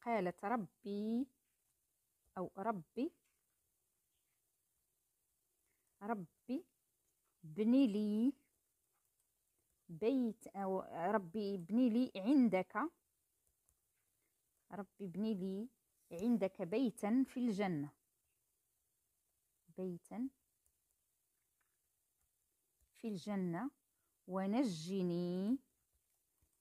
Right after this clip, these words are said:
من فرعون وعمله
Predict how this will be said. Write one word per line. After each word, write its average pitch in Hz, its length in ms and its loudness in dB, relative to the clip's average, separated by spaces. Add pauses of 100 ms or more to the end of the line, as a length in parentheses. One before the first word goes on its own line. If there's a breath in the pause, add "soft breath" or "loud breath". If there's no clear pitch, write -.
من 254 320 4 (1300)
فرعون 196 960 -2 (1600)
وعمله 190 1200 0